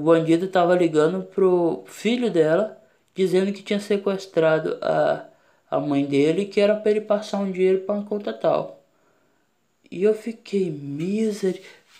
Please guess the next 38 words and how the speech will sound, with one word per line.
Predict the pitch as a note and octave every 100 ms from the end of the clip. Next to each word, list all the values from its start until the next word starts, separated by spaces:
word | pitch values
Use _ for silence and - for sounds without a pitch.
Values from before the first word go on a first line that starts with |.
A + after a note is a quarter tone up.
| _ -
cara, | F#3 G3+ F#3 D#3+ -
olha | F#3 G#3+ A3
o |
nível | F#3+ G#3 G#3 G3+
de | F#3+
inteligência." | A3+ B3 A#3+ A3+ G#3+ D#3 E3 E3 E3 F#3 F3+ - - _
Claro, | E3 D3+ C#3
é |
terrível | C#3 F#3 D#3+ E3 G3 D#3+ C#3+
a | -
pressão | D#3+ D#3 D3+ D3+ D3
que | D3 D3
a |
velhinha | C#3+ C#3 C#3
passou. | C3+ C3+ - F3+ E3 E3 - - _ _ -
Cara, | D3
é | C3+
terrível, | - F3+ A3+ G#3+ E3+ D#3
pô, | - -
isso | - -
é |
maldade | C#3+ D3 F3 D#3 D3+ F#3
demais. | D#4 F4 F#3 D#3 D#3 - _ _ _ _ _
A, | - - -
a | D3+
pressão | - D#3+ D#3+ - D3+
que | D3+
o |
cara | - D3 C#3+
passou, | C3+ C3 - E3+ D#3+ - - _ _
o, | - -
a | D3+
grana | D3+ D#3 D3 C#3+
que |
ele | C#3+
perdeu | - D3 D3+ D3+
é |
terrível. | D3 G#3+ G3 E3 -